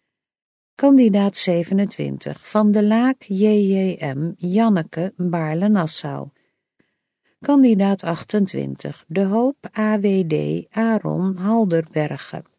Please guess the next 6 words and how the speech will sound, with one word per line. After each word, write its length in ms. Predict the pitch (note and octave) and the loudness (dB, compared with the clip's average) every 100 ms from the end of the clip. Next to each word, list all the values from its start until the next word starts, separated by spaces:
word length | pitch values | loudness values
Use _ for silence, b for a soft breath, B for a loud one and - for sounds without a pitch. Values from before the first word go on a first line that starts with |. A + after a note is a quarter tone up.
| _ _ _ _ _ _ | _ _ _ _ _ _
Kandidaat 600 | C4+ C4+ B3 F#3+ F#3+ F#3+ | 2 4 4 2 0 0
negenentwintig, 1120 | E3+ E3+ E3 F#3 F#3+ C#3+ C3+ C3 C#3 C3 - | 0 -2 -2 -4 -4 -6 -8 -8 -10 -14 -10
Audians 840 | G#3 B3+ B3 A3+ G#3+ G3+ G3 - | -4 0 0 0 0 0 -2 -4
en 360 | - D3 C#3 E3+ | -6 -6 -6 -6
Nanda, 640 | E3 F#3 A3 F#3+ C3+ C#3+ F#3+ | -4 0 2 2 0 -6 -10
Tilburg. 840 | - G#3 F3+ C#3+ C#3 C#3+ C#3+ - | -4 -2 -2 -2 -6 -6 -12 -20